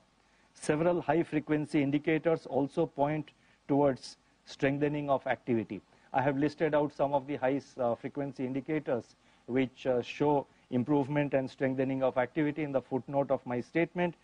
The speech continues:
As you know, the statement will be uploaded in the R B I website. So if you are interested, you may like to have a look at it.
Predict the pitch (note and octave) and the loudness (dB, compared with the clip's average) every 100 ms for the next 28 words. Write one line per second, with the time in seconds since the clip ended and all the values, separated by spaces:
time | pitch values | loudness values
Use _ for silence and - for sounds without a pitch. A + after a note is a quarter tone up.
0 | _ - C3 A#2+ C#3+ C#3 C#3+ C#3 C3 C3 | _ -6 -2 0 0 0 0 0 -2 -4
1 | B2 C#3+ C#3 B2+ C#3 C#3 C3+ A#2+ B2 D3 | -4 -6 -8 -4 -4 -2 -4 -4 0 2
2 | D#3+ D#3+ C#3 C#3 C3+ B2 A#2+ B2+ B2+ A#2 | 2 0 -2 -4 0 0 0 0 0 0
3 | D#3+ - C#3+ G2+ - _ _ _ - C#3 | -4 0 0 -2 -10 _ _ _ -2 0
4 | B2+ C#3 B2+ C#3 C3+ D3+ - D#3 C3+ C3 | 0 0 0 0 -2 -4 -2 -4 -2 -4
5 | B2+ A#2+ A#2+ - A#2 A#2 A#2 - A2+ A2 | -2 0 -2 -2 -2 0 0 -2 -4 -4
6 | F#2+ G2 - D#2+ | -2 -4 -4 -12